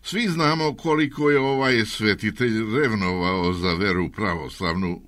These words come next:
protiv Arije i njegovih jeretika. Poznat je po tome što je Arija ošamario zbog drskosti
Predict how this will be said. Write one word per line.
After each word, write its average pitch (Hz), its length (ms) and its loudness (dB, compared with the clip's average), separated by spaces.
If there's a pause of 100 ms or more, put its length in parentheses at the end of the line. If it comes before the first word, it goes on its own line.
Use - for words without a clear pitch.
protiv 90 460 -4
Arije 90 500 0 (140)
i 90 140 -4
njegovih 80 680 -4 (120)
jeretika. 69 800 -8 (800)
Poznat 85 420 -2
je 78 100 -6
po 76 160 -8
tome 98 360 -2
što - 200 -6
je 104 140 -2
Arija 120 380 0
ošamario 113 760 0
zbog 87 420 -4
drskosti 113 880 -4